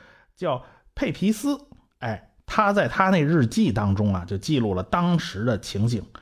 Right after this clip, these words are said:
如果你当时素面朝天的站在风里，那么你几乎会被火星子组成的雨点儿烧焦。可见呢，那火星子已经到处在乱窜了。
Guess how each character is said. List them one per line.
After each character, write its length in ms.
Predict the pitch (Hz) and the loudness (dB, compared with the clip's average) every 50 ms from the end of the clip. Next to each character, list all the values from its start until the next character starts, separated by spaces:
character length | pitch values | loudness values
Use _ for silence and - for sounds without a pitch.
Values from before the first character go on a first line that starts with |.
| - - - - _ _ _ | -20 -20 -20 -20 _ _ _
如 320 | 175 160 185 247 294 339 | -2 2 4 4 4 4
果 320 | - - 147 123 120 113 110 | 4 4 4 4 4 4 4
你 160 | 110 107 104 | 4 4 2
当 260 | 104 - 233 233 240 | 2 2 4 4 4
时 180 | 226 - 180 202 | 4 4 2 0
素 280 | - - - 311 254 | 0 2 2 4 4
面 220 | 185 175 165 143 123 | 4 6 6 4 4
朝 240 | - - 135 147 175 | 2 2 0 0 2
天 200 | - 233 233 226 | 2 2 2 4
的 120 | 202 175 | 2 2
站 200 | - 208 175 143 | 2 2 2 2
在 100 | 127 110 | 0 0
风 280 | - - 180 175 185 151 | 0 0 0 2 2 0
里， 180 | 95 85 - - | -2 -4 -6 -6
那 120 | - 196 170 | -2 0 2
么 180 | 143 120 98 | 2 2 2
你 160 | 95 104 107 104 | 2 0 0 0
几 240 | - - 240 233 | 2 2 2 2
乎 260 | 196 - 226 214 190 175 | 2 2 2 2 2 2
会 220 | - 247 196 135 | 2 2 2 2
被 240 | 117 - 120 104 95 | 2 2 2 0 0
火 340 | - - - 156 117 110 107 | -4 -4 -2 0 0 0 0
星 220 | - 233 226 214 | 2 2 2 4
子 100 | 180 156 | 2 2
组 220 | 135 - 123 98 | 0 0 -2 -2
成 180 | 95 - 127 147 | -2 0 0 2
的 80 | 147 123 | 4 4
雨 220 | 110 131 202 240 | 6 6 6 6
点 160 | - - - | 4 2 0
儿 100 | - - | 0 -2
烧 320 | - - - - 160 123 104 | -2 0 2 2 2 2 2
焦。 320 | 101 - 135 110 110 110 - - - - - - _ _ | 2 2 0 0 0 -2 -6 -10 -20 -20 -20 -20 _ _
可 220 | - - - 95 | -12 -8 -8 -6
见 260 | 92 104 170 160 131 101 | -2 -2 0 0 0 0
呢， 80 | 90 98 | 0 0
那 120 | 131 135 | 0 0
火 260 | 123 - - 110 87 | -2 -2 -4 -6 -4
星 160 | - 151 151 | 0 0 0
子 100 | 151 127 | 0 0
已 60 | 101 85 | -2 -4
经 140 | 104 113 | -4 -4
到 320 | 123 - 113 107 - 127 127 | -2 -2 0 0 2 0 0
处 180 | - - 139 | 0 0 0
在 100 | 113 120 | 2 2
乱 200 | 131 147 135 107 | 4 2 2 0
窜 200 | 98 - 190 156 | 0 0 0 0
了。 200 | - 82 - - | -2 -6 -14 -20